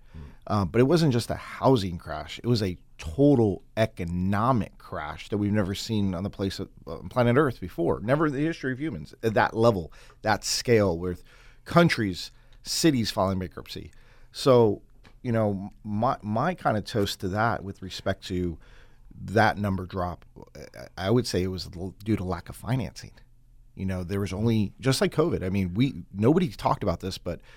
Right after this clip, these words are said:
Speaker 2: did you know that during covid, when it first hit, we first got announced the lockdown, there were individuals that were purchasing their properties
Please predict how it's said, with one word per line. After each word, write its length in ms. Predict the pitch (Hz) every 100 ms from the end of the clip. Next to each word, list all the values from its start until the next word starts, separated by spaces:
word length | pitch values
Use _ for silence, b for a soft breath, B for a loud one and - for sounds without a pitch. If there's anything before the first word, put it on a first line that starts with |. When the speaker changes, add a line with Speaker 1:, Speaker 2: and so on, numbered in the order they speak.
| b b b 95
Speaker 2:
did 280 | 104 117
you 80 | 123
know 200 | 120 135
that 200 | 104 90 - 98 95
during 280 | 117 120
covid, 360 | 113 120 117 95
when 120 | 95
it 120 | 95 -
first 480 | - 123 117 -
hit, 220 | - 110 -
we 100 | 87
first 300 | - 110 -
got 120 | 98
announced 380 | 98 95 - 92
the 60 |
lockdown, 480 | 98 117 - 85 78 b b b -
there 120 | 139
were 160 | 165 -
individuals 580 | 127 123 104 117 113 90
that 120 | 98
were 160 | 92 90
purchasing 600 | - 135 135 113 - 92
their 100 | 90
properties 640 | - 123 123 92 90